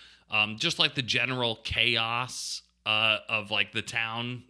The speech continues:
going to crap is really good. But yeah, it's a, most of the animals, which are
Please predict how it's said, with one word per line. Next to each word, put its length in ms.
going 360
to 100
crap 520
is 240
really 260
good. 440
But 240
yeah, 240
it's 280
a, 180
most 300
of 120
the 240
animals, 420
which 240
are 360